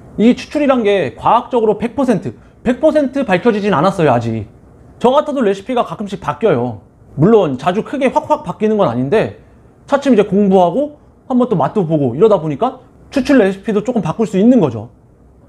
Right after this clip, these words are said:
제가 최근에는 이제 핸드드립 레시피를 바꿨거든요.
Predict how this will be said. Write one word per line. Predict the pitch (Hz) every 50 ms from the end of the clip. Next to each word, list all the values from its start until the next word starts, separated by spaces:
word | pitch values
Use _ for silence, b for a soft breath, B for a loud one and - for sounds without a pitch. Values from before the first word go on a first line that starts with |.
| _
제가 | _ 165 180 202 196 185
최근에는 | 185 - 294 277 302 285 269 247 226 202 170
이제 | 151 151 156
핸드드립 | 202 294 311 330 269 285 240 -
레시피를 | 143 165 156 - - 165 156
바꿨거든요. | 131 123 - - 123 135 113 110 117 190 262